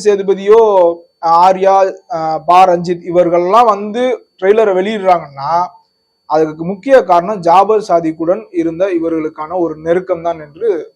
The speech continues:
பரவலாக பேசப்படுகிறது. சரி, இந்த மேட்டர்ல எப்படி கிருத்திகா உதயநிதி ஸ்டாலின் உள்ள வராங்கன்னு கேட்டீங்கன்னா, மங்கைன்ற படத்தோட முதல் பாடலை வெளியிட்டது யாருன்னு கேட்டீங்கன்னா, கிருத்திகா உதயநிதி ஸ்டாலின்.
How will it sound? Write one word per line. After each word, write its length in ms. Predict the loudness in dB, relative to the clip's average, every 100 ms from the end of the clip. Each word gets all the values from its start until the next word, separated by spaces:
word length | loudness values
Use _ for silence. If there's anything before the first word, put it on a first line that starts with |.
| -10
பரவலாக 500 | -4 -2 -2 -2 -4
பேசப்படுகிறது. 640 | -8 -10 -14 -18 -20 -18 -20 _ _ _
சரி, 260 | 2 2
இந்த 160 | 2 0
மேட்டர்ல 460 | 2 2 2 4 4
எப்படி 360 | 4 0 -2 0 2
கிருத்திகா 640 | 4 2 -2 -10 -2 4 4
உதயநிதி 340 | 6 4 0
ஸ்டாலின் 320 | -6 -2 -2 0
உள்ள 220 | 2 2
வராங்கன்னு 240 | 2 -4
கேட்டீங்கன்னா, 420 | -14 -12 -6 -4 -4 _ _ _ _ _ 0
மங்கைன்ற 640 | 0 4 4 4 0 0 0
படத்தோட 680 | 0 0 0 0 0 -2
முதல் 480 | -4 0 0 0 -2
பாடலை 420 | 0 2 2 0
வெளியிட்டது 600 | 0 -2 -2 -2 -6 -8
யாருன்னு 320 | -6 -8 -10 -18
கேட்டீங்கன்னா, 320 | -10 -8 -8 -8
கிருத்திகா 420 | -12 -10 -6 -6 -6
உதயநிதி 280 | -10 -20 -20
ஸ்டாலின். 360 | -20 -18 -18